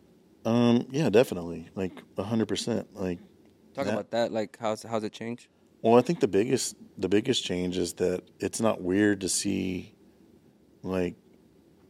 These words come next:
Speaker 1: someone you may not expect to be into sneakers wearing, like, a pair of three fifties.
Speaker 2: Right.
Speaker 1: Like, I feel like there's probably, like, like, middle-aged aunts and, like, or, like, older grandmas who, like, you know, "I just like the way Yeezys feel,"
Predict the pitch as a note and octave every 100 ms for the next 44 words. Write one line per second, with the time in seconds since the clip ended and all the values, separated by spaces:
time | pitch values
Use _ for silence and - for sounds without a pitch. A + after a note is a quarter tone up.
0 | _ _ _ _ - A2+ G#2+ G#2 G2 G2
1 | G2 G2 F#2 - G2 - E2+ E2+ _ F#2+
2 | G2 G#2 G2+ G2+ G2+ A2+ G#2+ - F2+ F#2
3 | G2 G2 F#2 F2 F2 - - F2 E2 F2
4 | E2+ F2 - - - - _ F2+ F#2+ G2
5 | - _ _ _ _ F#2+ F#2 - F#2 F2+
6 | G#2+ G#2 G2 F2+ F#2 F2+ F#2 F2 F2 -
7 | - _ _ _ _ _ _ _ - E2+
8 | F2+ F#2+ F#2 F2+ F2+ - - F#2 F2+ -
9 | F#2+ F2 F2 - _ - F2+ F2 - -
10 | F2+ F#2 E2+ F2 F2+ F2 E2 - F#2+ F2
11 | E2+ - _ _ _ - F2+ E2+ - -
12 | _ _ _ _ _ _ _ _ _ _
13 | - G#2+ A#2+ - F#2+ G#2 G2+ A2 A#2+ F#2
14 | - D#2+ -